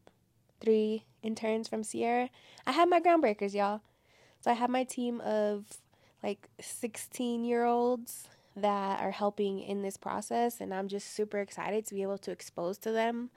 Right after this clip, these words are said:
you know, "I'm from this community too, but here's what I'm doing, and you can do it too." And that's really what matters to me, and that's the big part of all of this, that I wanna keep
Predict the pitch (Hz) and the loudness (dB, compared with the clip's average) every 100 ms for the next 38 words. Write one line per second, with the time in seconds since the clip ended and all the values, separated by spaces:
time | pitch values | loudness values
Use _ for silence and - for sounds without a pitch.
0 | _ _ _ _ _ _ _ - 214 202 | _ _ _ _ _ _ _ -6 -2 0
1 | 196 196 - _ _ - _ _ _ _ | 0 -2 -6 _ _ -20 _ _ _ _
2 | _ _ - - - 196 208 214 208 - | _ _ -12 -10 -6 -6 -4 -2 -2 -2
3 | 214 208 208 202 - 220 226 208 185 - | 0 2 0 -2 0 2 2 0 -2 -4
4 | 196 196 196 196 196 196 208 214 196 185 | -4 -2 -4 -4 -4 0 0 0 -2 -6
5 | 190 208 202 196 - 220 226 233 _ - | -6 -4 -2 -2 -2 -2 -2 -4 _ -20
6 | - - _ _ 196 196 190 190 190 196 | -20 -20 _ _ -2 0 0 -2 -6 -4
7 | - 247 277 - 196 190 185 - - - | 0 2 0 -4 -4 -2 -4 -8 -12 -12
8 | - - - 208 220 - - 226 220 _ | -14 -16 -16 -14 -14 -14 -14 -14 -16 _
9 | _ _ 208 208 208 208 - 196 196 190 | _ _ -4 2 2 0 -6 -8 -6 -8
10 | - 202 190 196 190 190 190 185 190 - | -8 -6 -4 -6 -8 -6 -6 -6 -8 -8
11 | 185 - 185 190 190 180 - 185 - | -8 -8 -6 -6 -6 -10 -12 -14 -14